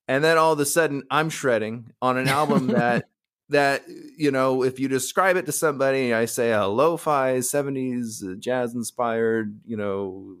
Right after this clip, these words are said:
Speaker 1: uh, thing, the last thing you're gonna think is that you're gonna have guitar <laughs> shredding.
Speaker 2: It was surprising. Honestly, it came on, I was like, "Whoa." And I loved it 'cause I, 'cause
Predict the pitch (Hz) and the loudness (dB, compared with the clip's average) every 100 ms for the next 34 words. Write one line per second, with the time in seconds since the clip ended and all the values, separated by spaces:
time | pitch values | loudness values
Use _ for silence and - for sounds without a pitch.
0 | 73 58 _ _ - 98 107 107 123 123 | -20 _ _ _ -10 -6 -6 -2 0 0
1 | 127 117 123 147 - 135 123 113 113 - | 0 2 4 2 2 0 0 0 0 0
2 | 123 110 98 104 - 107 104 104 92 95 | -2 -2 -4 -4 -4 -6 -4 -4 -4 -4
3 | 90 85 _ _ _ _ _ - 101 - | -6 -12 _ _ _ _ _ -14 -10 0
4 | 123 127 - - - - - - 208 160 | 0 2 -2 -2 -4 -6 -8 -2 0 2
5 | 208 196 190 214 165 226 196 123 90 117 | 0 0 2 4 4 4 0 -2 -10 -2
6 | 147 180 196 - 180 151 160 175 170 165 | 0 0 -2 -4 -4 -2 -4 -2 0 0
7 | 135 131 113 - - - - _ 127 165 | 0 -4 -6 -12 -20 -20 -20 _ 0 2
8 | 113 78 _ _ _ _ 135 143 147 151 | 0 -4 _ _ _ _ -2 2 2 4
9 | 202 156 139 139 147 147 - 151 139 | 2 2 -2 0 0 0 -2 -6 -6